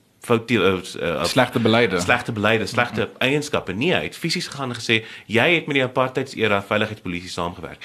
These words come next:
Speaker 1: En dit was die gevaarlikste ding wat hy
Speaker 2: Mhm.
Speaker 1: moontlik kon sê.
Speaker 2: Mhm.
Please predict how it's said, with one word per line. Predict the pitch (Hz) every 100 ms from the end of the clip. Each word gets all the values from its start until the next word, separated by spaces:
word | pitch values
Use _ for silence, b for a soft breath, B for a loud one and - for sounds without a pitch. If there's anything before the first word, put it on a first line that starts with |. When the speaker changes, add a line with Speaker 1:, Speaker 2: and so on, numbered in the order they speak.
| B B
Speaker 1:
En | 98
dit | 95 135
was | 131
die | -
gevaarlikste | 101 107 - - 135 131 120 110 -
ding | 98 87
wat | 87
hy |
Speaker 2:
Mhm. | 87
Speaker 1:
moontlik | 92 92 -
kon | 87
sê. | 82 -
Speaker 2:
Mhm. | -